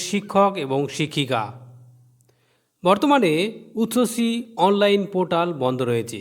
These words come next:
তা সত্ত্বেও কিভাবে অফলাইনে মিউচুয়াল ট্রান্সফার পেলেন এই শিক্ষক এবং শিক্ষিকা?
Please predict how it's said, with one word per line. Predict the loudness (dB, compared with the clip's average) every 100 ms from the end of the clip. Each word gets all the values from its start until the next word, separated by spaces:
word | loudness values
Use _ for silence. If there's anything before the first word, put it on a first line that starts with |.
| -14 -20 _ _ _ _ _ _ _
তা | -4
সত্ত্বেও | 2 2 2 2 4 2 -2 -4
কিভাবে | 0 2 2 0 -6 -8
অফলাইনে | -4 -2 0 0 0 -2 -6 -16 -20 _ _ _ _
মিউচুয়াল | -2 0 0
ট্রান্সফার | 0 0 -2
পেলেন | 0 2 2 0 -6 -14 -20 _
এই | -6
শিক্ষক | -4 -4 0 0 2
এবং | 0 0
শিক্ষিকা? | -2 -2 0 0